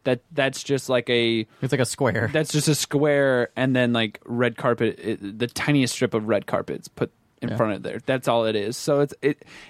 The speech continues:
Speaker 1: it's funny when you watch somebody that's trying to, like, build themselves up into more than what they are, and then there's just people here in L A, uh, that I see that are like, Yeah, I,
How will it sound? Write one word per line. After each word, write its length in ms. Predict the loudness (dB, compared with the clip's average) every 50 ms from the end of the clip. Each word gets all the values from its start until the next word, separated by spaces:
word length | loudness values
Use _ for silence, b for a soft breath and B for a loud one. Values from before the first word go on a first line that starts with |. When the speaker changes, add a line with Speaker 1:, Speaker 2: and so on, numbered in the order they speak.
| B B
Speaker 1:
it's 140 | -6 -6 -6
funny 340 | -6 -4 -2 0 2 2
when 140 | 4 4 4
you 80 | 4 4
watch 160 | 4 2 2
somebody 220 | 0 2 2 4
that's 180 | 4 2 2 0
trying 200 | 0 0 2 2
to, 100 | 2 2
like, 320 | 2 2 2 0 -4 -4 0
build 260 | 2 2 2 2 2
themselves 400 | 0 0 0 0 -2 -2 -2 -2
up 160 | -4 -4 -4
into 460 | -4 -6 -4 -4 -2 -2 -2 -4 -6 -10 _ _
more 340 | -8 -4 -2 0 0 0 0
than 140 | 0 -2 -2
what 120 | -4 -4
they 140 | -6 -8 -8
are, 560 | -4 0 2 4 4 4 4 4 2 0 -2 _ _ b b b b b b b
and 100 | -2 0
then 140 | 2 2 4
there's 260 | 4 4 4 2 0
just 260 | -2 -6 -8 -8 -10 -10
people 320 | -8 -6 -2 -2 -2 -2
here 200 | 0 0 -2 0 0
in 120 | -2 -4
L 240 | -4 -6 -2 0 0
A, 360 | 2 2 2 2 2 0 -2 -6 b b b b b b b b _ -10
uh, 300 | -6 -4 -2 0 0 0 0
that 160 | 0 0 0
I 80 | 0 0
see 340 | -2 -4 -4 -2 -2 0 0
that 160 | 0 0 0
are 100 | -2 -4
like, 560 | -4 -6 -8 -8 -8 -10 -10 -12 -14 -18 -20 _
Yeah, 420 | -20 -14 -10 -6 -4 -2 -2 -2 -4
I, 220 | -4 -6 -8 -8